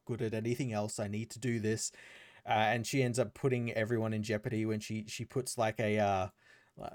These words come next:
like, a video challenge out, uh, to, to, like, villains to come to Smallville and challenge her, and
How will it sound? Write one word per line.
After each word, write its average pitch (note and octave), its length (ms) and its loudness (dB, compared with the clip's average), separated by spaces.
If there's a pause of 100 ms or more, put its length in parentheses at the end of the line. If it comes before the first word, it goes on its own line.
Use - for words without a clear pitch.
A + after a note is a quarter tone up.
like, G#2+ 380 -4
a A2+ 60 0
video A#2 400 0
challenge G#2+ 680 2
out, G2+ 440 2 (100)
uh, G#2 300 2
to, G#2+ 220 -4
to, - 120 -8
like, G#2 220 -2
villains A2 640 0
to G#2+ 100 -6
come A2+ 300 -4
to A#2 80 -4
Smallville G#2+ 680 0
and G2 120 -4
challenge G#2+ 560 0
her, G2 340 -2
and F#2+ 140 -8